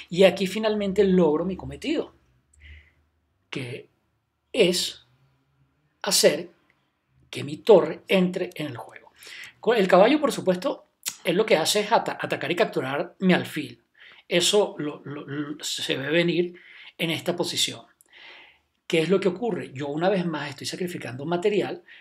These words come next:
por estrategia. El alfil aquí me está dominando estos cuatro cuadros, pero colocar mi torre protegida por el peón y retar a la dama con ello me da, eh,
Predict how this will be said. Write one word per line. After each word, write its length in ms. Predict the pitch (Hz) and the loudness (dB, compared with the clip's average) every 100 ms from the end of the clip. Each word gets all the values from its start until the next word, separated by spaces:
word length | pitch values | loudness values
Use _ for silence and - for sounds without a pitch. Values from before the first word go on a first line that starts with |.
| - | -16
por 160 | - 156 | -4 -4
estrategia. 760 | 135 - 123 220 220 - - - | -4 -8 -4 0 0 -2 -12 -4
El 140 | 170 | -2
alfil 420 | 160 160 269 294 | -2 -2 -4 -4
aquí 220 | 143 139 160 | -6 -8 -6
me 80 | |
está 160 | 180 143 | -6 -8
dominando 480 | 147 170 156 131 147 | -6 -4 -6 -6 -8
estos 220 | - - | -10 -16
cuatro 340 | - 123 120 123 | -14 -14 -12 -8
cuadros, 440 | 165 160 131 - - - - _ | -4 -4 -8 -18 -20 -20 -20 _
pero 240 | 156 151 147 | -6 -4 -2
colocar 420 | 147 135 170 190 | -2 -2 0 0
mi 160 | 240 | -2
torre 380 | - 135 113 - | -6 -8 -8 -14
protegida 600 | - 127 127 - 143 180 | -14 -14 -12 -12 -2 -2
por 140 | 202 196 | 2 0
el 120 | 135 | 0
peón 420 | 120 131 143 117 _ _ - - _ _ _ _ _ _ - _ _ _ | -6 -8 -8 -10 _ _ -20 -20 _ _ _ _ _ _ -20 _ _ _
y 320 | 269 262 196 - - _ _ _ _ _ _ - - | 8 8 8 2 -16 _ _ _ _ _ _ -20 -12
retar 720 | - 151 147 - 185 - - _ _ _ _ _ _ | -4 -2 -2 4 4 4 -6 _ _ _ _ _ _
a 160 | 180 185 | 2 2
la 160 | 139 | 2
dama 340 | 123 131 127 - | -4 -8 -10 -10
con 200 | 156 185 | -4 -4
ello 320 | - - - _ _ _ _ _ _ _ _ _ - 156 | -4 -10 -16 _ _ _ _ _ _ _ _ _ -18 -6
me 220 | 160 190 | 2 4
da, 320 | 165 - - _ _ - - - - _ _ _ _ _ _ | 4 2 -10 _ _ -20 -20 -20 -20 _ _ _ _ _ _
eh, 720 | 175 151 147 143 139 131 - | -4 -4 -4 -10 -10 -12 -16